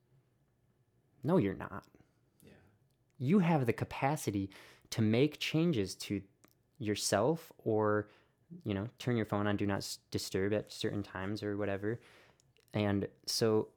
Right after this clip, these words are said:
Speaker 1: when you can direct away from the excuse, away from the blame, right? It doesn't do any good for me to, like, sit here and blame myself and beat myself up over anything.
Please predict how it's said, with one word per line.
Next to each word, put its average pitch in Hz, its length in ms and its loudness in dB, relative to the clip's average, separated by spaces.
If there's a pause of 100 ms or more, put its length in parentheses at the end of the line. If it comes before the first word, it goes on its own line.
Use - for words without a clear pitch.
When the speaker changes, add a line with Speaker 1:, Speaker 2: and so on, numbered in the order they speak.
(140)
Speaker 1:
when 117 200 2
you 131 80 2
can 160 200 2
direct 127 600 2 (300)
away 110 400 4
from 123 680 0
the 110 180 -2
excuse, - 840 -4 (520)
away 110 320 4
from 131 340 2
the 104 100 2
blame, 98 720 -4 (360)
right? 131 160 2
It 147 60 0
doesn't 226 300 6
do 131 140 4
any 117 200 4
good 117 340 2
for 104 200 0
me 101 200 2
to, 95 300 2 (720)
like, 98 220 -6
sit - 260 0
here 107 180 4
and 98 180 2
blame 98 220 0
myself 92 400 -2
and 92 160 -6
beat 98 160 -6
myself 95 400 -2
up 98 160 -2
over 92 240 -6
anything. 95 480 -8